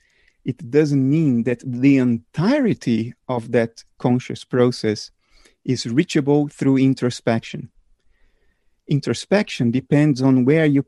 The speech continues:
place your attention. And most of the emotional, uh, processes going on in our personal minds escape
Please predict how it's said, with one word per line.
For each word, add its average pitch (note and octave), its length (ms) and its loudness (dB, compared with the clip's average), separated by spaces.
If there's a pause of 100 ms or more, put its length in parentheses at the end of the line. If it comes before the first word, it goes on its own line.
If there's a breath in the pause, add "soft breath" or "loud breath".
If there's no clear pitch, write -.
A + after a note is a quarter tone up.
(120)
place C#3+ 480 0
your B2 260 0
attention. A#2 600 -4 (420)
And C3 320 0 (280)
most D#3+ 800 -2
of C#3+ 460 -2 (500)
the B2 380 0
emotional, C3 1120 2
uh, B2 160 -2
processes B2 760 -4
going B2 360 0
on A#2+ 160 0
in A#2+ 120 2
our A#2+ 220 -4
personal D#3+ 540 -2
minds A#2 560 -4 (640 soft breath)
escape F#3 720 -4